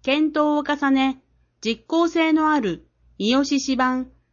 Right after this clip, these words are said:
教職員多忙化解消プランを平成三十一年三月めどに策定します。質問。外国語科科になる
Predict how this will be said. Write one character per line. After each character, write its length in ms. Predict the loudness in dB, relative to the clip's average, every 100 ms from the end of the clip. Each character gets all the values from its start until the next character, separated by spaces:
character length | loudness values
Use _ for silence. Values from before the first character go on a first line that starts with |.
| -4
教 220 | 0 0
職 320 | 0 0 0
員 280 | 0 -2 -6
多 140 | -6
忙 260 | 2 2 2
化 140 | -4
解 220 | 0 -2
消 220 | 0 -2 -2
プ 140 | -2
ラ 120 | -2
ン 160 | -4 -8 -8
を 280 | -6 -6 -10 _ -4
平 200 | 0 0
成 260 | -2 -4 -2
三 300 | 0 2 2
十 160 | 0
一 240 | -4 -6 -4
年 280 | -4 -6 -12
三 360 | _ -2 2 2
月 220 | 2 -2
め 140 | -4 -2
ど 100 | -2
に 260 | -4 -6 -14
策 280 | -12 -10
定 240 | -4 -2 -2
し 140 | -4
ま 160 | -6 -6
す。 200 | -10 _ _ _ _ _ _ _ _ _ _
質 300 | -20 -6 2
問。 340 | 4 4 0 -8 _ _ _ _ _ -14
外 320 | -2 2 2 2
国 260 | 2 2
語 160 | 2 0
科 120 | 0
科 120 | 2
に 160 | 4 4
な 160 | 4
る 280 | 2 -2 -6